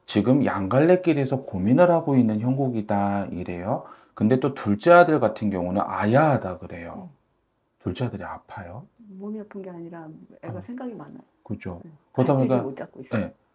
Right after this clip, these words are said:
Speaker 1: 그러니까 아들들이 다 지금 그나마 다행인 게 큰아들 같은 경우에는 두 갈래 길이어서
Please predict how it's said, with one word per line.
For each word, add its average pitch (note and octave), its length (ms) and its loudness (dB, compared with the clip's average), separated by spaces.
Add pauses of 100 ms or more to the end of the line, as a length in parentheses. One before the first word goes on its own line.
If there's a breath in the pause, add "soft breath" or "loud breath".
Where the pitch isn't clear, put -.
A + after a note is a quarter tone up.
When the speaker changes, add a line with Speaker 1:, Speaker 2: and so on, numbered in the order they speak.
Speaker 1:
그러니까 C#3 360 0
아들들이 C3+ 600 2
다 B2 300 2
지금 A#2+ 300 0
그나마 D3 480 8
다행인 F#2+ 520 -2
게 B2 140 0
큰아들 F#3+ 380 4
같은 C3 280 2
경우에는 G2 380 0
두 G2 180 2
갈래 D3 320 8
길이어서 A2 640 0